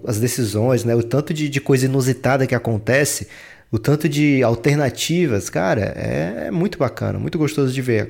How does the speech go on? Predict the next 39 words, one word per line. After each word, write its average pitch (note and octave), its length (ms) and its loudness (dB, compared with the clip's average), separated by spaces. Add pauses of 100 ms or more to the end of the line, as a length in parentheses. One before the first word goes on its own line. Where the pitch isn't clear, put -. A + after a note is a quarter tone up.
(120)
Acompanhe, D3 680 0
então, C#3 320 0 (140)
com G3+ 160 2
moderação D#3+ 800 2 (420)
e D#3+ 80 4
não D#3+ 200 2
pense D3 360 0
que D#3 120 -4
vai D3 120 4
definir D#3 440 2
a D#3 80 2
carreira C3+ 360 2
desses C3+ 280 -4
meninos A2+ 420 0
se - 100 -4
eles B2+ 200 -2
forem A2+ 280 0
muito A#2 320 -4
mal G#2+ 200 0
ou A#2 80 -2
muito A2+ 240 -6
bem G#2 180 -2
nesses G#2+ 320 -4
dias. A#2 340 -2 (400)
Mas C#3+ 200 0
quando G#3+ 180 0
o A3 60 2
cara D#3+ 420 4
já C#3 300 4
é F3 280 2
muito D3+ 440 0
bem B2+ 480 0 (720)
cotado G#2 600 0 (180)
<laughs> - 140 -20
e F3+ 160 4
vai C#3 220 4
bem B2+ 220 2
pra D#3+ 160 2
caramba, A#2+ 600 0